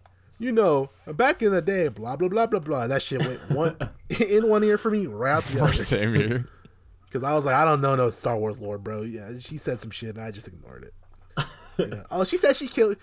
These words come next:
Speaker 1: she said she kicked it with Jedis. That was actually the one thing I did take away from that. She's like, "You know, you're not the first Jedi I've hung out with." And I was like, "Then who were you hanging out with?" Like, I'm pretty familiar with, like, most of the Jedis, I think, at this point.
Speaker 2: I
Speaker 1: Due to
Speaker 2: mean,
Speaker 1: just, like, liking the cartoons and shit, so.
Speaker 2: C-,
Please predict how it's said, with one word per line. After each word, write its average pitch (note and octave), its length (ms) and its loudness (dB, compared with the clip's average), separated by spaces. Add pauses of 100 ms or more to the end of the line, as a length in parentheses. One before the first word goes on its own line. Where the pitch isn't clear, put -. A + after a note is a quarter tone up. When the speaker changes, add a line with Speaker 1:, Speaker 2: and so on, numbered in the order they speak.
(180)
Speaker 1:
she - 100 -6
said - 160 2
she A3 120 -4
kicked - 280 -4
it A3 40 0
with E3+ 160 2
Jedis. D3 340 2
That F#3+ 60 2
was G#3+ 100 0
actually F#3+ 180 -2
the D3+ 100 2
one D#3+ 160 0
thing D3+ 140 -4
I C3 80 0
did C3 160 -4
take C3 180 -2
away A#2+ 160 -4
from A2 140 -6
that. G#2 240 -10 (400)
She's - 80 -12
like, C#3 160 -4
"You D#3 60 -2
know, C#3 60 0
you're F#3 140 4
not A3 80 0
the D3+ 100 0
first E3+ 300 0
Jedi C#3+ 180 0
I've A#2 120 -4
hung A#2+ 160 -6
out A2 160 -4
with." A2+ 100 -4
And C3 80 -8
I D3 40 -6
was D#3 100 -6
like, D#3 120 -6
"Then G#3+ 140 -4
who - 160 -4
were A4+ 80 2
you A4+ 120 -4
hanging C4+ 200 -2
out F#3 240 -2
with?" G#2 240 -16
Like, B2+ 320 -8 (720)
I'm C4 140 -6
pretty C#4 240 -2
familiar F#3 340 2
with, D3 140 2
like, B2 320 -6
most C#3 340 -2
of E3 60 -8
the D3+ 100 -2
Jedis, E3+ 580 -2
I E3 40 -6
think, F3 320 -6
at D#3+ 100 -12
this E3+ 160 -6
point. F3 440 -4 (920)
Speaker 2:
I A#2+ 40 -4
Speaker 1:
Due D3 100 0
to C#3 80 2
Speaker 2:
mean, C3 60 -2
Speaker 1:
just, B2 200 -8
like, A#2+ 340 -6
liking B2+ 340 -6
the A#2+ 80 -6
cartoons B2 600 -6
and B2 100 -10
shit, C3+ 320 -8
so. G#2 240 -12
Speaker 2:
C-, G#2 80 -12